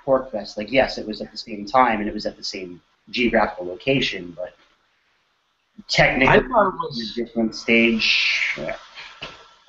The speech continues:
Speaker 2: I thought it was, uh, Free State Project was holding them back from speaking about certain things.
Speaker 1: Yeah,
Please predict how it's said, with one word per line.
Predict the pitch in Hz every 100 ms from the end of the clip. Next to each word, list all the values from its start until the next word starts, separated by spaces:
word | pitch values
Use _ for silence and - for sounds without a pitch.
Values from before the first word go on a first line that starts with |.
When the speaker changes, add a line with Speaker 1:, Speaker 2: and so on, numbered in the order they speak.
| - _
Speaker 2:
I | 151 202
thought | 247
it | 226
was, | 208 202
uh, | 175 151
Free | 135 190
State | 170 - 175 175
Project | 165 151 147 143 147
was | 139
holding | - 156 147 147
them | 131 127 117
back | 123 131 139
from | - 131 123
speaking | - 147 135 147 127
about | 120 123
certain | - 135 127 107
things. | - 127 139 139 - - _ _ _
Speaker 1:
Yeah, | 135 160 -